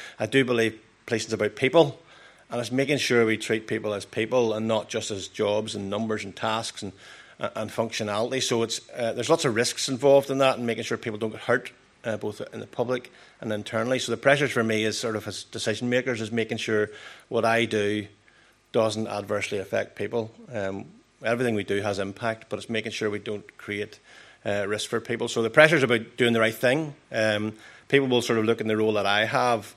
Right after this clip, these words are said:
um, that I set the tone for everything else that happens. Um, and my boss is probably, you could say, the chief, uh, but I, I see my boss as God and making sure that I'm living before him i-, in my role and everything I do.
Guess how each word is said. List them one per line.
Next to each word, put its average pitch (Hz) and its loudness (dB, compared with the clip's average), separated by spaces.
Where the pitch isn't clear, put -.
um, 101 -2
that 101 -10
I 107 0
set 104 -4
the - -20
tone 113 -2
for 113 -2
everything 107 -4
else 101 -4
that 101 -8
happens. 135 -4
Um, 107 0
and 104 -8
my 117 2
boss 107 0
is 101 -8
probably, 101 -4
you 95 -8
could 98 -8
say, 98 -6
the 92 -10
chief, 107 -4
uh, 95 -2
but 98 -2
I, 104 -8
I - -10
see 110 -6
my 104 -4
boss 107 -4
as 101 -10
God 110 2
and 107 -4
making 107 -2
sure 107 -2
that 101 -2
I'm 101 -2
living 98 -6
before 98 -8
him 110 -6
i-, 110 -6
in 107 -6
my 101 -4
role 98 -6
and 95 -4
everything 92 -10
I 90 -12
do. 98 -8